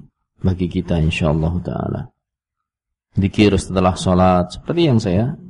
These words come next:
sampaikan, dan yang lain-lain. Nah, melangkah ke masjid dalam keadaan sudah apa? Berwudu.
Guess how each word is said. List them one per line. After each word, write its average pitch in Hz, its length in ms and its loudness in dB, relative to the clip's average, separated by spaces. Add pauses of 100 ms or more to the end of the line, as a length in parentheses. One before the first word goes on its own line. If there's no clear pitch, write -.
(140)
sampaikan, 82 640 -2
dan 165 160 4
yang 147 160 4
lain-lain. 90 560 2
Nah, 82 160 0 (1800)
melangkah 101 480 4
ke 101 80 0
masjid 101 440 2 (1160)
dalam 95 400 4
keadaan 95 480 4
sudah 101 320 2
apa? 120 320 0 (560)
Berwudu. 90 960 4